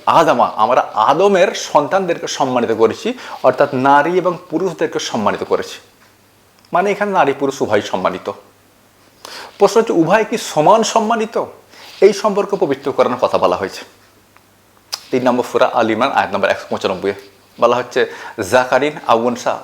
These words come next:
বাদিকুম মিন বাদি।" জাকারিন পুরুষ, আও অথবা, উনসা নারী, পুরুষ হোক অথবা নারী, বাদিকুম মিন বাদি, তারা একে অপরের মতো বা তারা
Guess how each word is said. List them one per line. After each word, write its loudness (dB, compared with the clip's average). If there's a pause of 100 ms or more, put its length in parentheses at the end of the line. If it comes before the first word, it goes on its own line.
(100)
বাদিকুম 0
মিন -6
বাদি।" 2 (840)
জাকারিন 2 (480)
পুরুষ, 4 (520)
আও 4
অথবা, 2 (260)
উনসা 4
নারী, 2 (300)
পুরুষ 2
হোক 0
অথবা 0
নারী, 2 (380)
বাদিকুম 2
মিন 0
বাদি, 2 (280)
তারা 4
একে 2
অপরের 4
মতো 0
বা 4
তারা 0